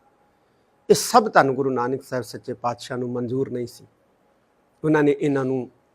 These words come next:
ਪੂਰੇ ਜ਼ੋਰਦਾਰ ਇਨਕਲਾਬੀ ਸ਼ਬਦਾਂ ਦੇ ਵਿੱਚ ਨਕਾਰਿਆ। ਪਾਖੰਡ, ਦੰਭ ਜੋ ਧਰਮ ਦੇ ਨਾਮ ਦੇ ਉੱਤੇ ਕੀਤਾ ਜਾ ਰਿਹਾ ਸੀ,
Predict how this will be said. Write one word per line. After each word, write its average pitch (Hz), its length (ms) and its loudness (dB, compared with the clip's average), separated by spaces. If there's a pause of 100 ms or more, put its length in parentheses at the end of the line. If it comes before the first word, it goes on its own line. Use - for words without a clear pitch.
(240)
ਪੂਰੇ 170 240 4
ਜ਼ੋਰਦਾਰ 127 680 0 (100)
ਇਨਕਲਾਬੀ 151 500 2
ਸ਼ਬਦਾਂ 127 380 -6
ਦੇ 123 120 -4
ਵਿੱਚ 120 200 -8
ਨਕਾਰਿਆ। 123 480 -2 (2000)
ਪਾਖੰਡ, 151 480 2 (260)
ਦੰਭ 151 460 2 (1000)
ਜੋ 165 120 0
ਧਰਮ 131 320 2
ਦੇ 160 100 2
ਨਾਮ 143 260 2
ਦੇ 147 80 2
ਉੱਤੇ 139 220 -2
ਕੀਤਾ 135 300 -6
ਜਾ 131 220 -6
ਰਿਹਾ 135 160 -2
ਸੀ, 131 220 -18